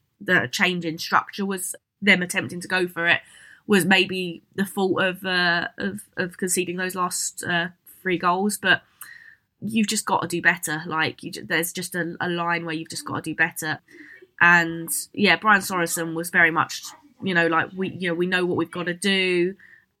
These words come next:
We know we're a good team. The game against Liverpool showed that." But, I mean, you're now three defeats in four with Liverpool the outlier. There's only so long you can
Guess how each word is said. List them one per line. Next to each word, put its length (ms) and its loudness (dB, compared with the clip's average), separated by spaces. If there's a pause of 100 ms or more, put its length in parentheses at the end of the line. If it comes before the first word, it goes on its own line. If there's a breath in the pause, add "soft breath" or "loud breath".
(140)
We 140 0
know 180 6
we're 180 2
a 80 0
good 240 -6
team. 520 0
The 80 -6
game 240 0
against 240 -4
Liverpool 340 -6
showed 340 2 (100)
that." 340 4
But, 240 4 (600 soft breath)
I 80 6
mean, 360 2
you're 160 -4
now 560 4 (480)
three 140 4
defeats 360 -2
in 120 -6
four 420 -4
with 180 -6 (180)
Liverpool 400 -4
the 80 2
outlier. 420 4
There's 180 -4
only 180 -4
so 180 -2
long 220 -4
you 140 -4
can 380 -6